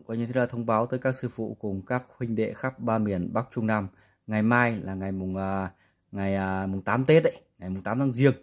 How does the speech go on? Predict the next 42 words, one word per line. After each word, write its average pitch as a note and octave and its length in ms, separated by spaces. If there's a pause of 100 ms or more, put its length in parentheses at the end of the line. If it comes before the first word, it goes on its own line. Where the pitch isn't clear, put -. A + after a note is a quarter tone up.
(140)
tức G2+ 100
là G#2+ 100
ngày, F#2+ 220
ờ, F2+ 180 (280)
hai, G#2 340
ờ, G2+ 260
ngày G#2 140
ba A2 180
mươi B2 280
tháng B2 160
một G#2+ 180
năm G#2 120
hai G#2+ 180
nghìn G2+ 180
không G#2 180
trăm G#2 180
hai G#2 100
mươi - 20
ba. G#2 200 (880)
Mình, F#2+ 240
ờ, F2+ 160
bắt A2 180
đầu G2+ 200
coi G2 200
như G2 80
thế A2 160
là F#2+ 260
cung A2 220
cấp B2+ 160 (480)
những A2+ 100
sản G#2 180
phẩm E2 240
âm G#2+ 160
ly A2 160
loa G#2 180
đài F#2+ 200 (260)
đủ F2+ 240
về F#2+ 260 (340)
tiêu A#2+ 160
chí A2+ 160
kỹ D3 180
thuật B2+ 160